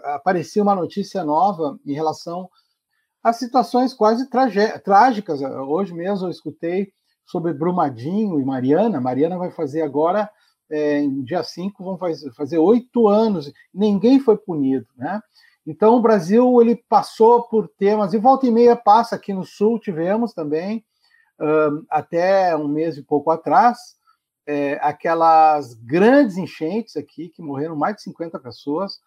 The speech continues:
no Vale do Rio Taquari, né? Uma, uma situação inédita, né? De devastação, assim, a, a chuva veio com tudo. O El Niño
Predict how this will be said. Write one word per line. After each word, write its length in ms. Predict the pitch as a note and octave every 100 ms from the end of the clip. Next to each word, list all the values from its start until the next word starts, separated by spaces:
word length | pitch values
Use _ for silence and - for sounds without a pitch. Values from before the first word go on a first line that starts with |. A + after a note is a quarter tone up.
| _ _
no 120 | D#3 C3+
Vale 260 | D3+ E3
do 100 | D#3+
Rio 160 | C#3+ D#3
Taquari, 600 | E3+ - F#3 D3+ C3+ _ _
né? 80 | B2+
Uma, 220 | D3 - _ _ -
uma 120 | E3
situação 320 | F#3+ E3+ G#3
inédita, 680 | G3 F#3+ G#3 F#3+ C#3 C#3+ B2+
né? 320 | C3+ F#3 G3+ _ _ _
De 80 | D#3
devastação, 840 | D#3+ D#3+ F#3 - E3+ - G3 F#3+
assim, 200 | D3 -
a, 100 | E3+ D#3+ D#3
a 40 | C#3+
chuva 280 | - G3+ F3
veio 160 | G3
com 220 | G#3 G3+ -
tudo. 340 | - A#3+ F#3+ A#2 _ _ _
O 120 | D#3+
El 180 | G3+ F#3+
Niño 400 | F#3+ A#3 F3+